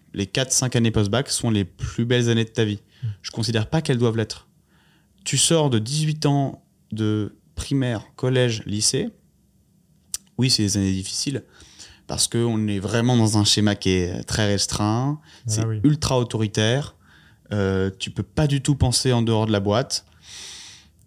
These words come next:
Speaker 1: euh, t'es très restreint. Donc c'est compliqué, j'avoue.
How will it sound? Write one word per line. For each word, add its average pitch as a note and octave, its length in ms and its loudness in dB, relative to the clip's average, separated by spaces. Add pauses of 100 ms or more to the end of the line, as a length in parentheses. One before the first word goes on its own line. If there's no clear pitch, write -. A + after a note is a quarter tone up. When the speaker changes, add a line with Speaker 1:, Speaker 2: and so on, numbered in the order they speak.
(360)
Speaker 1:
euh, F#2 420 -2
t'es G#2+ 120 0
très - 180 -2
restreint. - 360 -4 (1000)
Donc G2 160 -4
c'est - 80 -4
compliqué, - 480 -4
j'avoue. A2 280 -2